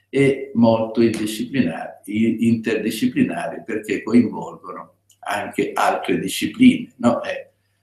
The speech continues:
eh, storia, geografia, anche, anche lettere, se vogliamo. E, e allora, eh, ricordiamoci che comunque nella maggior parte degli insegnamenti scientifici del biennio,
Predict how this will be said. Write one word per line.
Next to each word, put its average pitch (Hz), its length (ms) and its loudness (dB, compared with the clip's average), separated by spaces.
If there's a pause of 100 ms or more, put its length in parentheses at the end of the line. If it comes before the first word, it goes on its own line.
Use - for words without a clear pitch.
(160)
eh, - 220 -10
storia, 101 640 2
geografia, 85 920 2
anche, - 580 -4 (680)
anche 110 400 6
lettere, 135 580 4
se - 180 -10
vogliamo. - 540 -10 (240)
E, 139 720 6
e 143 80 2
allora, - 840 4 (800)
eh, 135 320 4
ricordiamoci 143 1300 6
che 110 200 -2
comunque 107 840 2 (380)
nella 110 600 -6
maggior 110 400 -4
parte - 480 2
degli 92 200 -6
insegnamenti 107 720 2
scientifici - 840 2
del 101 200 -4
biennio, 120 760 4